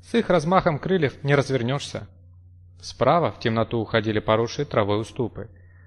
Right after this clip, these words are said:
Слева метров так на тысячу вверх вздымался полосатый от теней и трещин подъем. На его фоне машина ведомого в предательском лунном свете казалась серым призраком.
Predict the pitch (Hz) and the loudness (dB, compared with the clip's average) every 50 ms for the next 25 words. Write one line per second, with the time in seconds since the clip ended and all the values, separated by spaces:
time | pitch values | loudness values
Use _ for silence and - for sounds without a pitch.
0 | - - - - - - 135 151 175 190 202 185 180 190 185 - - 170 - - | -20 -20 -20 -14 -6 -2 2 2 4 4 2 2 2 0 0 0 0 -2 0 0
1 | 170 160 - 165 160 156 - 160 135 - 123 - - 123 117 107 120 151 156 - | -2 -2 0 -2 -2 -2 -2 -4 -4 -6 -8 -4 -2 0 0 2 2 0 0 -2
2 | - - - - - - 123 120 135 175 185 196 196 180 - 131 107 - 117 113 | -6 -14 -20 -20 -16 -14 -4 0 2 2 2 2 0 0 0 -2 0 2 2 0
3 | 104 - - 110 101 - - 107 104 - - 120 127 151 170 - - - 117 - | 0 2 2 0 0 0 -2 -4 -4 -4 -6 -6 -4 -4 -6 -6 -6 -8 -6 -2
4 | 107 107 107 104 - 135 113 - 135 139 139 127 107 92 92 - - - - - | -2 -2 -2 -2 -6 -8 -6 -6 -4 -4 -2 -4 -4 -4 -6 -10 -16 -20 -20 -20
5 | - - - - - - 127 139 170 175 170 190 175 - - 226 214 185 113 95 | -20 -20 -20 -20 -14 -8 -4 0 0 2 2 2 0 0 0 0 0 0 -2 -4
6 | - - - - - - - 120 127 - - 147 139 135 123 131 127 139 170 190 | -6 -14 -20 -20 -14 -6 -2 -2 -2 0 -2 -2 0 0 0 2 2 2 2 2
7 | 185 180 165 175 - 131 120 135 131 127 110 117 110 - - 113 110 107 110 107 | 2 0 0 -2 -4 -2 0 2 2 2 0 -2 -6 -4 -2 -2 0 0 0 0
8 | 107 101 98 - - 170 185 - 180 - 139 120 110 135 147 143 131 - - - | -2 -2 -4 -4 -2 -2 -2 -2 -2 -2 -2 0 2 2 0 0 0 -2 -2 0
9 | 123 123 127 123 - - - 113 101 95 90 85 - - - - | 0 2 0 0 -2 -4 -4 -2 -2 -2 -4 -6 -8 -12 -18 -20